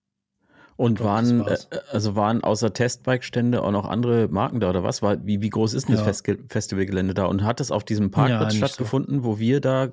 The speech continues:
Speaker 1: ähm, gepennt
Speaker 2: Nee, das
Speaker 1: haben
Speaker 2: hat
Speaker 1: auch und
Speaker 2: direkt
Speaker 1: so?
Speaker 2: am Neckar, direkt am Neckar war das recht geil eigentlich.
Speaker 1: Ah, okay.
Speaker 2: Ja, da ist so ein
Speaker 1: Ja.
Speaker 2: Parkplatz direkt am Neckar, da war, war das gewesen. Und, äh, ja, pf, neben den Bike-Marken, die ich jetzt aufgezählt hab, waren vielleicht noch so zwei, drei,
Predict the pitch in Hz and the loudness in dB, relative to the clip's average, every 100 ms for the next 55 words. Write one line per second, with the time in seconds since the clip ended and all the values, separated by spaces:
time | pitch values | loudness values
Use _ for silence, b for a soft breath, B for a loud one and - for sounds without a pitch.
0 | - - 117 117 - 120 117 113 - 127 | -6 -2 0 0 2 4 4 2 2 0
1 | - 131 - 135 123 127 127 113 - - | 2 2 2 2 4 2 2 -2 -4 -4
2 | 135 143 135 127 123 120 101 104 104 107 | -2 0 0 2 2 0 -2 -2 -2 -6
3 | - 117 - - 110 107 101 113 120 - | -6 -6 -4 -2 -2 -2 -2 -4 -4 -8
4 | - 113 107 - 113 87 - 127 113 120 | -8 -4 -4 -2 -2 -4 -4 -4 -2 -2
5 | 120 117 101 120 113 - 110 110 - 110 | -2 -2 0 -2 -4 -4 -4 -4 -4 -2
6 | 117 120 127 120 117 117 120 123 117 120 | -2 -2 -2 -2 -2 0 2 0 0 -4
7 | 120 120 - 120 135 139 143 - _ b | -6 -6 -4 -2 0 2 0 -4 _ b
8 | b b b b - 117 110 113 - 101 | b b b b -4 -2 -2 -8 -12 -8
9 | 92 107 - - - - - - _ - | -8 -8 -10 -20 -20 -20 -20 -20 _ -6
10 | 113 113 110 107 104 113 123 123 123 120 | -2 -2 -2 -2 -2 -2 0 0 0 -4
11 | 107 110 123 127 117 - 120 113 117 113 | -4 -4 -4 -4 -6 -4 -4 -2 0 0
12 | 123 _ _ 117 117 113 117 113 - 113 | -4 _ _ -4 -2 -2 -4 -4 -4 -6
13 | - 120 _ - - 120 113 120 127 113 | -6 -12 _ -14 -8 -4 -2 -2 -2 0
14 | 120 117 113 | 0 0 -2